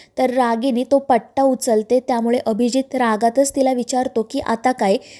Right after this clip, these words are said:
तू सुद्धा या पट्ट्याने मला मारणार आहेस का? मगाशी जेव्हा तो आकाश मारत होता, तेव्हा तर तू त्याला थांबवलं नाही, उलट त्याला सांगितलं की अभिला जेवढं हवं तेवढं मार, असं का केलंस तू?" आणि त्यावर रागिनी चिडून म्हणते,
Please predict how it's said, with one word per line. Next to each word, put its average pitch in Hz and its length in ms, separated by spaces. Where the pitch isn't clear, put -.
तू 277 100
सुद्धा 269 360
या 277 140
पट्ट्याने 240 580
मला 254 260
मारणार 240 500
आहेस 226 420
का? 190 200
मगाशी 262 440
जेव्हा 262 300
तो 269 240
आकाश 247 440
मारत 247 400
होता, 269 300
तेव्हा 247 320
तर 294 120
तू 269 240
त्याला 254 280
थांबवलं 262 540
नाही, 214 200
उलट 269 260
त्याला 269 240
सांगितलं 254 680
की 277 80
अभिला 247 480
जेवढं 254 380
हवं 269 340
तेवढं 269 260
मार, 214 260
असं 247 240
का 269 160
केलंस 247 460
तू?" 214 260
आणि 226 180
त्यावर 233 300
रागिनी 233 440
चिडून 247 400
म्हणते, 226 480